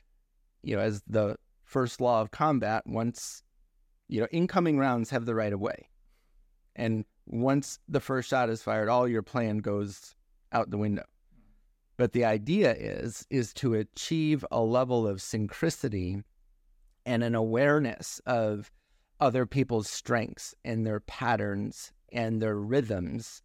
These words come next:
so that we can operate. And to your point, you have to have more learning agility, operational agility.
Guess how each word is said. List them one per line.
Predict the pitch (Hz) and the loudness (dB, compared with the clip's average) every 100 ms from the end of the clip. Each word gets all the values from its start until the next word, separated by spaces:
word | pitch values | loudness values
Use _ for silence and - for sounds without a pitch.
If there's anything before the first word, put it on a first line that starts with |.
| _ _ _ _ _ _ | _ _ _ _ _ _
so | - 139 127 | -2 0 2
that | 123 - | 2 0
we | - 135 139 | 0 0 0
can | - 139 120 107 98 - _ | -6 -4 -2 -2 -4 -6 _
operate. | 117 135 - 123 117 - | 2 2 0 0 0 2
And | 120 - | -2 -2
to | 131 | 0
your | 135 | 0
point, | 156 - 127 107 107 - _ _ | 0 0 0 2 -2 -8 _ _
you | - 120 | -2 0
have | 127 | 0
to | 135 | 0
have | 127 120 | 0 2
more | 123 117 | 2 2
learning | 104 110 151 170 135 | 0 4 4 6 2
agility, | 104 - 110 101 98 101 104 110 _ _ _ - | 0 0 0 0 -2 -4 -6 -10 _ _ _ 0
operational | 127 - 113 120 196 - 104 - - - _ - | 0 2 2 4 4 2 -4 -4 -8 -14 _ -4
agility. | 104 95 104 82 - - | -4 2 0 0 -6 -12